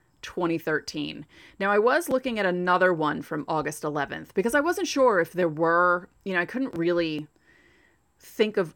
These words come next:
other games that fell on, um, dates that were five years, ten years, fifteen years, because I'm a Virgo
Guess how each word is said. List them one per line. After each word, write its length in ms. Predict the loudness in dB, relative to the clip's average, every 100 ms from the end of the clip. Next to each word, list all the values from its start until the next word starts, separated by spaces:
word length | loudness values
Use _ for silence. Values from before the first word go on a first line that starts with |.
| -2
other 240 | 2 2
games 640 | 0 -2 -2 -2 -4 -6
that 200 | -4 -4
fell 520 | -4 -2 0 0 -2 -2
on, 560 | 0 2 2 0 -6 -10 _ _ _ _ _ _ _ _ -16
um, 340 | -14 -14 -18 -20 -18 -4
dates 560 | -2 -2 -4 -10 -10 -16 _ _ _ -14
that 260 | -6 -6 -2
were 400 | -2 -2 -4 -10
five 360 | -12 -6 -4 -4
years, 240 | -4 -6 -8
ten 240 | -8 -4
years, 240 | -4 -6
fifteen 480 | -4 -6 -6 -6 -2
years, 280 | -2 -2 -4
because 320 | -6 -6 -2
I'm 200 | 0 0
a 60 | -2
Virgo 840 | 0 0 2 2 2 2 0 -2